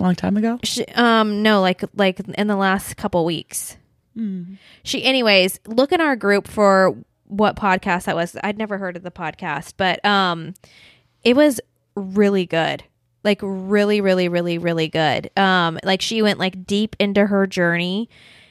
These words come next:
Speaker 2: and, um,
Speaker 1: About the show or her life journey?
Speaker 2: Both.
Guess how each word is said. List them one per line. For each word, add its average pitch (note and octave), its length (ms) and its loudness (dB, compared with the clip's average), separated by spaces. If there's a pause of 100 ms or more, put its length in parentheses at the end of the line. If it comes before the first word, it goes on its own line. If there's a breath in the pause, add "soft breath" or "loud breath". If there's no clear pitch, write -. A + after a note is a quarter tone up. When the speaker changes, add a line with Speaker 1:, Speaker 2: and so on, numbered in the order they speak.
(120)
Speaker 2:
and, F#3 520 2
um, F3+ 440 2
Speaker 1:
About E3+ 360 -6 (380)
the F3 100 -10
show A3+ 500 -4
or E3 200 -4
her D#3+ 200 -4
life E3 280 -8
journey? C#3 380 -10
Speaker 2:
Both. F3 520 0